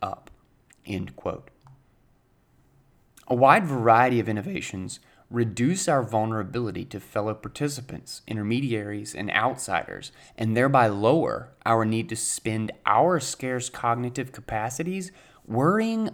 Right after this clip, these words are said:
about how an increasingly large number of increasingly diverse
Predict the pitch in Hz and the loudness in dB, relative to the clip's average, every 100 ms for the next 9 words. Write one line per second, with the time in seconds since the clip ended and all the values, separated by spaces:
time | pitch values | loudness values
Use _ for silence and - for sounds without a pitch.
0 | - 143 147 - - - - 139 147 143 | 0 4 4 2 -4 -8 0 2 2 0
1 | 131 - 160 151 160 147 135 123 127 127 | -2 -4 -4 -2 -2 0 0 2 2 0
2 | 117 113 110 107 113 - - - 117 110 | -2 -2 -2 -4 -6 -10 -6 -4 0 -2
3 | 107 139 135 135 135 127 113 110 107 110 | -2 -2 -2 -2 -2 0 0 0 0 -2
4 | 101 | -4